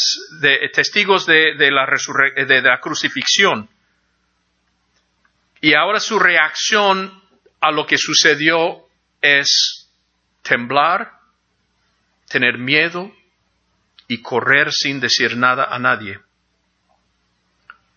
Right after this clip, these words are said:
El Evangelio comienza con palabras bien fuertes. Este es el principio del Evangelio de Jesucristo, el Hijo de Dios.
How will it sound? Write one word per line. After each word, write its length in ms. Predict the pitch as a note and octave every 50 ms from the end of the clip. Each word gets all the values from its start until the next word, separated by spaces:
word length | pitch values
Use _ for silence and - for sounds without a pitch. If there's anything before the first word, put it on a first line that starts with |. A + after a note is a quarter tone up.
| _ _ _ _ _ _ _ - - - -
El 120 | F3+ F3+
Evangelio 500 | E3+ D#3 D#3 C#3+ C3 - F#3 G3 F#3+ F3+
comienza 540 | - - D#3 C#3+ C#3+ D#3 E3+ F3 - - C#3
con 380 | - - B2+ A#2 A#2 A#2+ A#2+ _
palabras 960 | - A#2+ G#2+ B2 C#3 C#3 C#3 C3 A#2 A#2 - - - - - - G#2+ - - -
bien 200 | C#3+ D3+ D#3+ C#3
fuertes. 600 | - - C#3+ D3+ D#3+ D#3+ - B2+ A2+ A2 - - -
Este 320 | F#3 F#3 - - - E3
es 160 | C#3 - -
el 140 | C3+ A#2+ -
principio 720 | - C3+ A#2 A#2 - - - F#3+ F3+ - - D#3 D3+ C3+
del 180 | B2 B2 A#2 A2+
Evangelio 800 | A2 A2 A2 A2 G#2+ G#2+ - F#3 F3+ E3 D3 C#3 B2+ B2 - _ _ _ _ _ _ _ _
de 80 | - -
Jesucristo, 720 | - - A#2 - - - - E3 E3 - - - D#3+ B2+
el 100 | A#2 C3
Hijo 180 | B2+ - -
de 120 | B2+ A#2+ G#2+
Dios. 480 | G#2+ G2+ F#2 F#2+ - - - - -